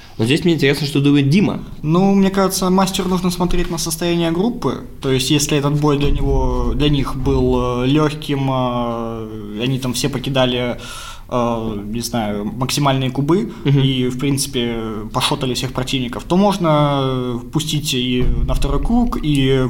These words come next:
Speaker 2: при-, призывать новых, э, демонов, э, и, не знаю, выкинуть какую-нибудь, э, критическую неудачу кому-нибудь.
Speaker 1: Мгм.
Speaker 2: Вот, э. Либо же, если мы видим, что у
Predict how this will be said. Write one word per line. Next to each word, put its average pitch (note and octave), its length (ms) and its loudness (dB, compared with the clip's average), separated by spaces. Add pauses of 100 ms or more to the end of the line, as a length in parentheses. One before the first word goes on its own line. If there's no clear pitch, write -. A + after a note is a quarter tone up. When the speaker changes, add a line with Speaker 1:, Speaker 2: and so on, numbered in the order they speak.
(140)
Speaker 2:
при-, D#3 220 2
призывать D3 500 0
новых, G#3 400 2
э, E3+ 280 4
демонов, D#3+ 580 0
э, B2 300 -2 (500)
и, D3 480 0
не D3+ 200 2
знаю, B2 340 0 (480)
выкинуть D3 420 0
какую-нибудь, C3+ 480 -4
э, C3+ 220 0
критическую C#3 760 0
неудачу D#3+ 680 2
кому-нибудь. D3 580 0 (100)
Speaker 1:
Мгм. C3 260 4 (120)
Speaker 2:
Вот, C3+ 520 -2
э. B2+ 300 -2 (1400)
Либо A3 340 4
же, G3 140 2
если E3+ 320 2
мы D#3 160 4
видим, D3 260 0
что C3 400 -2
у B2+ 540 -4